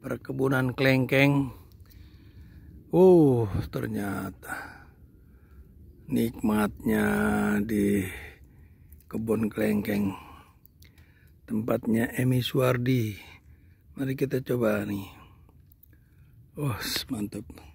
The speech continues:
Hmm. Hmm,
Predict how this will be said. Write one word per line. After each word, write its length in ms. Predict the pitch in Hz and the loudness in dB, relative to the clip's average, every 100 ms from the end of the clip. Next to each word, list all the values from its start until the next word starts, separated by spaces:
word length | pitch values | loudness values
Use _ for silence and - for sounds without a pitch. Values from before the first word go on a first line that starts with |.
| - - - - - - - - - - - | -20 -20 -20 -20 -20 -20 -20 -20 -20 -16 4
Hmm. 480 | 262 277 190 110 85 - - _ _ _ - - - - _ - _ - - | 8 10 8 6 -2 -16 -20 _ _ _ -20 -20 -20 -20 _ -20 _ -12 0
Hmm, 240 | 196 127 | 4 4